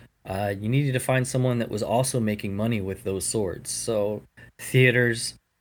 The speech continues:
stage performers, things like that, that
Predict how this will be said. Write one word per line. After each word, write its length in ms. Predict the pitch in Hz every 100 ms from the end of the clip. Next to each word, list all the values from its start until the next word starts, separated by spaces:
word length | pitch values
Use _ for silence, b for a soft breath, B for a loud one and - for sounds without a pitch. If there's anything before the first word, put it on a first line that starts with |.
| _ -
stage 460 | - 127 123 -
performers, 800 | 127 - 117 110 107 104 104 - - _ -
things 180 | 117 110
like 180 | 104 -
that, 300 | 120 107 -
that 260 | 101 -